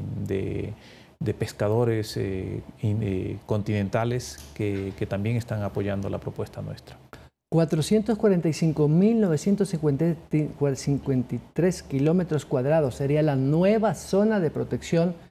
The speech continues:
Speaker 2: de Galápagos. Es la propuesta que tiene este colectivo. ¿No es muy agresivo esto, cuadriplicar lo que ya actualmente hay? Digo, no sé, esto te-, tiene que haber alguna reforma legal, un procedimiento jurídico,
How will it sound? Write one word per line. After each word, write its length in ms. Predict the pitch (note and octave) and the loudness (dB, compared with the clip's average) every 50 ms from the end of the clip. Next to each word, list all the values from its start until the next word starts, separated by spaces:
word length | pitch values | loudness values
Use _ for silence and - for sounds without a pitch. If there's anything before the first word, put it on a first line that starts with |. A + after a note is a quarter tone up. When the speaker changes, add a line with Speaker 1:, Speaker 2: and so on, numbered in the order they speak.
| _ _ _ _ - - | _ _ _ _ -8 -2
Speaker 2:
de 140 | C3 C#3+ C3+ | 0 2 2
Galápagos. 540 | C#3+ D3 F3 F#3+ - - A2 A2 - - | 4 4 2 2 0 -2 -8 -8 -10 -6
Es 60 | - D3+ | -2 -2
la 140 | D#3+ D#3 | -2 0
propuesta 460 | - C#3 B2 - E3 D#3+ C#3+ - E3 D3 | 0 -4 -2 0 0 -2 0 0 -4 -2
que 120 | - C3+ | -2 -2
tiene 280 | - D3 D3+ D3 D3 C#3+ | 0 0 2 2 2 2
este 240 | B2+ - D3 C3 | 0 0 -2 0
colectivo. 580 | - C#3 C3+ C3 C3 C3 - G#3+ F#3 C#3+ B2 A#2 - - - - - - - - - | 2 2 2 2 0 2 2 4 4 4 2 -2 -6 -12 -20 -20 -20 -20 -20 -8 -2
¿No 80 | C#3+ C#3+ | -2 0
es 80 | - | 2
muy 140 | G3 G3 F#3 F3+ | 4 4 4 4
agresivo 400 | E3 D#3+ D3+ - - F3 F3+ F#3 | 4 4 2 2 2 2 2 2
esto, 420 | F3 - F#3 E3+ D#3 C#3 B2+ C3 - - - | 2 2 2 4 4 4 2 0 -6 -10 -2
cuadriplicar 1040 | D#3+ E3 D#3 D#3 D3 C#3+ C3+ C3+ D3 C#3+ C#3+ - C#3+ C3+ B2+ - E3+ F3 F#3+ E3+ - - | 2 4 4 6 4 4 4 2 2 0 2 2 0 0 0 2 2 2 2 2 0 -2
lo 240 | C#3+ C#3+ C#3+ C3+ B2+ | 0 0 0 0 2
que 160 | - C3+ C3 | 2 2 2
ya 140 | C3 C#3+ D3 | 4 2 0
actualmente 520 | C#3+ - D#3 D3+ D3 D3+ D3+ D3 C#3+ D3+ | 0 0 0 2 2 4 2 2 2 2
hay? 200 | F3 G#3 F#3+ C#3+ - - | 2 2 0 -2 -2 0
Digo, 280 | C3+ D#3+ F3 C#3+ G2+ - - | 2 2 2 2 0 -2 -2
no 160 | G2+ G#2 G2 | -2 -2 0
sé, 300 | - D#3 C#3 A2+ A2 A2 | 2 2 2 2 2 0
esto 200 | A2+ - - C#3+ | 0 0 -2 -2
te-, 220 | - - - C#3+ | -2 -2 -4 -4
tiene 260 | C3+ - D3 C#3+ C#3 C#3 | 0 0 2 2 2 2
que 60 | C#3+ | 2
haber 140 | C#3 C#3+ C#3 | 2 2 4
alguna 240 | C3+ C#3+ C#3 C3+ | 4 4 2 2
reforma 460 | C3 B2+ - D3 C#3+ C#3+ C#3+ C3 A#2+ - - - - - - - - | 0 0 0 0 2 2 2 2 0 -2 -8 -20 -20 -20 -20 -10 -2
legal, 840 | C3 C3 C#3 B2+ B2+ C#3+ D3 D#3 E3 F3 F#3 F3 E3+ E3 D#3 D3+ C#3+ | 0 2 2 2 2 2 2 4 4 6 6 6 6 6 6 6 4
un 60 | C#3 B2+ | 4 2
procedimiento 460 | C#3 B2 - C#3+ C3+ C3+ B2+ C3+ C3+ | 0 -2 0 2 2 2 2 0 -2
jurídico, 720 | - - C#3 C3 C3+ C#3 D3 C#3 - - C3+ B2+ B2 A#2+ | 0 0 0 2 2 2 2 0 2 2 2 2 2 0